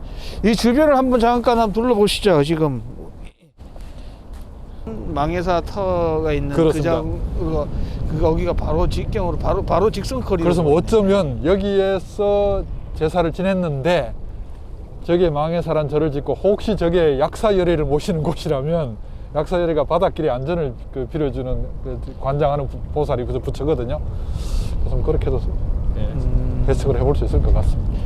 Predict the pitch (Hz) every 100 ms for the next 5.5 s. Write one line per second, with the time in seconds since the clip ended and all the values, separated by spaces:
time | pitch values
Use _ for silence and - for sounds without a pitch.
0 | - - - - - - 247 277 262 277
1 | 285 - - 196 247 294 349 330 226 208
2 | - 302 - 339 269 - 415 403 220 220
3 | 185 - 175 151 165 208 196 - 180 202
4 | 233 277 220 240 - 226 165 240 - 120
5 | 107 107 110 113